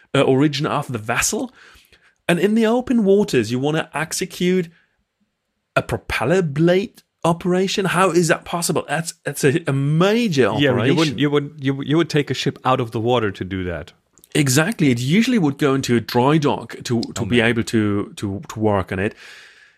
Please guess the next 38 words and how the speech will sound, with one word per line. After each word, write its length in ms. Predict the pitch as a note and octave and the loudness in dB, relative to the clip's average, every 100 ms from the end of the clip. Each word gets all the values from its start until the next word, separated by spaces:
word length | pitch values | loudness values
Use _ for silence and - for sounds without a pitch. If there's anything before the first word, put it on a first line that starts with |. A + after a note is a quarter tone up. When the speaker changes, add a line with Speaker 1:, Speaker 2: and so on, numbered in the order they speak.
| _ _ _ _ _ _ | _ _ _ _ _ _
Speaker 1:
Just 240 | C#3+ G#3+ - | -2 -2 2
the 100 | F3 | 2
attempt 480 | - - F3 G#3 | 2 0 0 2
of 160 | E3+ A#2 | 0 0
doing 340 | D#3 F3+ F#3+ | 2 2 2
so, 420 | E3 C3 G#2 F#2 - | 2 0 0 -2 -4
it's 200 | C#3 C3 | -4 -2
miraculous 920 | B2+ B2+ A#2+ A#2+ C3 D3+ - E3+ A#2+ - | -2 2 2 2 0 -2 -2 0 0 -4
for 120 | - | -8
me. 240 | F2 E2+ | -10 -10
It's 140 | F2 - | -10 -2
just 220 | C#3 - | -2 0
really 240 | C3 D3+ | 0 2
what 220 | D3 C#3 - | 2 0 0
those 240 | C#3 D3 | 0 0
people 340 | - F3 F3 | -4 -4 0
have 220 | E3+ C#3 A#2+ | 0 -2 -2
done, 340 | C#3 F3+ G3+ | -2 0 2
those 240 | D3+ B2+ | 2 2
divers, 560 | B2+ C3 G3 A3+ A3+ - - - _ - | -2 -2 -2 -2 -4 -6 -12 -20 _ -2
they're 180 | B2 | 0
just 200 | A#2+ A#2 | 0 -2
heroes 640 | - - D3 G#3 G3 B2 A2 | -4 -2 2 4 4 4 0
to 140 | G#2+ | -6
me. 160 | F#2 F2 | -6 -6
I 80 | G#2 | -4
have 100 | A2+ | -2
no 200 | C3+ D3 | 2 2
idea 240 | C3 B2 | 2 0
how 200 | G#2+ B2+ | -2 -2
they 120 | B2+ | -2
managed 460 | A2 G#2+ A#2+ F#2+ - | -2 -2 -4 -6 -8
that. 100 | F2+ | -2
Speaker 2:
So, 140 | D#3+ | -2
so, 200 | F3+ F#3+ - | 0 -4 -4
so 200 | - F3 | 0 2
have 200 | F3+ | 2
they, 120 | F#3+ | 2